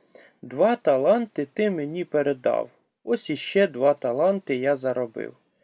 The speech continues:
Сказав йому пан: «Гаразд, рабе добрий і вірний, у малому був ти вірний, над великим тебе поставлю,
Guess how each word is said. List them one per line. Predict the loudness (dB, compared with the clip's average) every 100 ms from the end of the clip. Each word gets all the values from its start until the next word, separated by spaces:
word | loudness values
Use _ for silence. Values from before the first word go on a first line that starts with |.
| _ _ _ _
Сказав | -8 -2 0 2 0
йому | -2 -4
пан: | -2 0 0 -2
«Гаразд, | -4 2 4 6 4 -2 _ -2
рабе | 4 4 4 0
добрий | 0 -2 -2 -2 -2 -4
і |
вірний, | -4 -4 -4 -8 -12 -14 _ -20 _ 0
у | 2
малому | 4 4 4 2 2 2 -2
був | -2 -4 -4
ти | -4 -4 -4
вірний, | -4 -2 -2 -2 -8 -12 _ _ _ -2
над | 4 4 2
великим | -4 -2 -2 -4 -2 -2 0
тебе | -2 0 2 2
поставлю, | 2 -4 -2 2 2 0 -8